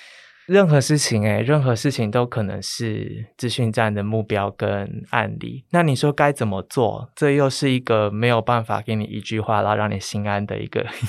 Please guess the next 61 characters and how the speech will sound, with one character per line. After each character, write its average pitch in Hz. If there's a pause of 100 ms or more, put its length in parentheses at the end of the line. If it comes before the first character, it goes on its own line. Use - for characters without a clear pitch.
个 120
问 117
题。 - (460)
不 127
过 143 (300)
这 156
也 135
是 143
为 147
什 139
么 113
我 104
们 110
要 123
写 101
这 113
么 110
多 107
篇 107
报 104
道 -
的 107
原 107
因 107
啦。 110 (160)
我 110
觉 113
得 120 (560)
这 160
种 139
事 135
情 127
就 120
是 127
这 127
样 117
啊， 107
当 123
你 110
没 104
有 110
遇 113
到 110
战 110
争 107
的 104
时 101
候， 104
你 104
就 113
会 110
觉 107
得 107
这 117
些 117
事 117
情 104
不 -
重 120
要 117
吧， -